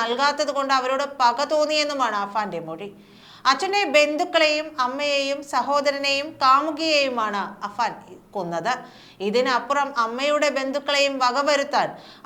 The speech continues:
അഫാൻ ആലോചിച്ചിരുന്നു. ഇതാണ് ഇപ്പോഴുള്ള മൊഴിയിൽ നിറയുന്ന വസ്തുത. മുത്തശ്ശി, പിതൃ സഹോദരൻ ലത്തീഫ്, ലത്തീഫിൻ്റെ ഭാര്യ, പെൺസുഹൃത്ത്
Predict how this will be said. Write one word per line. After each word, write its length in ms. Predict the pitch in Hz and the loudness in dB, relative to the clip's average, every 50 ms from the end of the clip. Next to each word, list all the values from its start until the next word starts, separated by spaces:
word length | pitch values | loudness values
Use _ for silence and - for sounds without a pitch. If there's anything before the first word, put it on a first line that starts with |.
| 214 | -2
അഫാൻ 240 | 220 214 277 277 269 254 - - 208 208 214 | 0 2 2 2 2 0 -2 0 2 4 4
ആലോചിച്ചിരുന്നു. 720 | 226 233 254 247 233 202 185 - 170 165 160 160 185 208 208 - - - - - - - - - 202 | 4 4 4 4 4 2 -2 -6 -8 -8 -8 -8 -10 -10 -12 -14 -18 -20 -20 -20 -20 -14 -6 -4 0
ഇതാണ് 340 | 202 254 262 269 262 254 240 - - - 220 | 4 4 4 4 4 2 -2 -4 -6 -8 -10
ഇപ്പോഴുള്ള 460 | 220 220 - 269 269 269 269 262 262 254 233 226 | -8 -2 0 2 2 2 2 0 0 0 0 -2
മൊഴിയിൽ 340 | 233 233 226 247 247 240 233 233 | -4 -4 -4 -2 -2 -2 -4 -4
നിറയുന്ന 400 | 233 226 226 220 220 214 208 196 - - - | -4 -4 -4 -4 -4 -6 -6 -8 -8 -8 -8
വസ്തുത. 380 | 190 180 - - - 214 175 156 151 - - - - - - - - - _ - 190 | -8 -8 -8 -10 -10 -10 -8 -8 -8 -10 -12 -20 -20 -20 -20 -20 -20 -20 _ -12 -10
മുത്തശ്ശി, 480 | 208 208 202 214 247 233 233 233 277 294 302 294 - - | -10 -8 -6 -6 -6 -4 -4 -6 -8 -10 -10 -12 -10 -6
പിതൃ 260 | 240 233 226 202 254 285 269 | -4 -2 -2 0 -2 -2 -2
സഹോദരൻ 500 | 294 254 240 254 254 254 247 247 247 233 214 - | -2 -2 -2 -2 -2 -2 -2 -2 -4 -4 -4 -4
ലത്തീഫ്, 340 | 202 202 - 269 285 277 - - - 202 | -4 -4 -4 -6 -8 -8 -10 -10 -6 -6
ലത്തീഫിൻ്റെ 520 | 208 202 208 269 254 262 269 233 233 226 202 156 160 | -6 -4 -6 -6 -6 -6 -6 -6 -4 -4 -6 -6 -4
ഭാര്യ, 320 | 190 202 208 214 220 254 294 294 285 - - | -2 0 0 0 0 -2 -4 -6 -8 -10 -10
പെൺസുഹൃത്ത് 540 | 220 208 208 214 - 269 247 240 233 240 | -8 -8 -8 -8 -6 -6 -6 -6 -6 -10